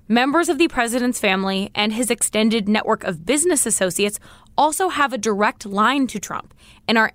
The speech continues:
encouraging him to offer a rosier picture of the situation than his officials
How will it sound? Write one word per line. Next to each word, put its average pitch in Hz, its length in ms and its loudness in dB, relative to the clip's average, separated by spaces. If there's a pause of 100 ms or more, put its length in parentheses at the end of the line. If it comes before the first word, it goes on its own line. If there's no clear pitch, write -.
encouraging 233 760 0
him 170 260 -4
to - 260 -4
offer 196 320 0
a 185 140 2
rosier 233 680 0
picture - 400 -2
of 185 200 -2
the 185 100 -4
situation 202 680 0 (260)
than 185 160 0
his 208 280 0
officials 180 540 -2